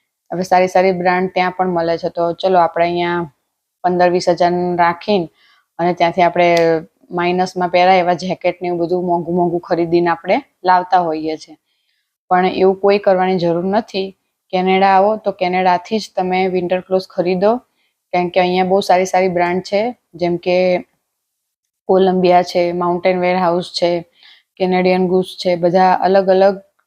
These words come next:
ટાઈપના બહુ બધા બ્રાન્ડના જેકેટ અહીંયા મળતા હોય છે. તો તમે જેકેટ અહીંયાથી જ ખરીદો. કારણ કે અહીંયાના જે જેકેટ છે ને, એ માઇનસમાં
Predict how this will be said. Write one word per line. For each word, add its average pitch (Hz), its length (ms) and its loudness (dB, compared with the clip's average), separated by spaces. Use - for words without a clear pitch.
ટાઈપના 190 520 -4
બહુ 196 180 2
બધા 202 220 4
બ્રાન્ડના 180 440 -2
જેકેટ 185 460 -6
અહીંયા 185 200 -2
મળતા 175 360 -2
હોય 175 220 -2
છે. 208 240 -2
તો 175 240 2
તમે 180 440 -2
જેકેટ 185 380 -2
અહીંયાથી 190 400 0
જ 208 120 -10
ખરીદો. 185 480 0
કારણ 180 60 -2
કે 180 180 -2
અહીંયાના 196 460 2
જે 208 140 0
જેકેટ 190 420 0
છે - 160 -4
ને, 208 200 -2
એ 190 80 -2
માઇનસમાં 190 880 -2